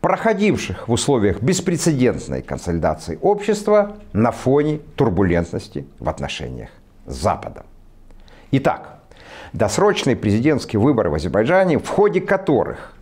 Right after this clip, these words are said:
переизбранный на пятый срок Ильхам Алиев побил рекорд собственной популярности, заручившись поддержкой более чем девяносто двух процентов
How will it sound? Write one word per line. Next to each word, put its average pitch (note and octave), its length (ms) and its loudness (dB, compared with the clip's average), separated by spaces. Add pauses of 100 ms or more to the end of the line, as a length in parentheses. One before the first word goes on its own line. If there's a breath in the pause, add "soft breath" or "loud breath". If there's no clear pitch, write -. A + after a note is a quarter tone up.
переизбранный A2 640 2
на F#2+ 140 2
пятый G#2+ 360 0
срок B2 440 0
Ильхам G#2 420 0
Алиев A2 480 2 (100)
побил C3+ 460 2
рекорд A2+ 460 0
собственной - 480 -2
популярности, F3+ 760 0 (680 loud breath)
заручившись C#3+ 760 2
поддержкой B2+ 840 0
более C3 460 4
чем A2+ 440 0 (220)
девяносто D3 520 2
двух C3 300 2
процентов - 680 -4